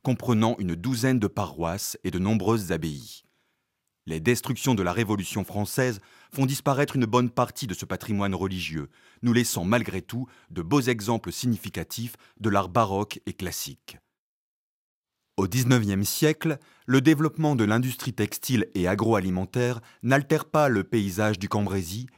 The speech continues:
et sa qualité de vie. Occupée durant la Première Guerre mondiale, la ville sinistrée aux trois quarts a été reconstruite grâce à un plan d'aménagement et d'embellissement exemplaire.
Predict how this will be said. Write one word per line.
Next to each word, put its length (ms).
et 80
sa 160
qualité 320
de 80
vie. 280
Occupée 400
durant 260
la 100
Première 360
Guerre 180
mondiale, 500
la 180
ville 200
sinistrée 500
aux 80
trois 260
quarts 400
a 140
été 180
reconstruite 760
grâce 320
à 100
un 60
plan 240
d'aménagement 760
et 100
d'embellissement 720
exemplaire. 720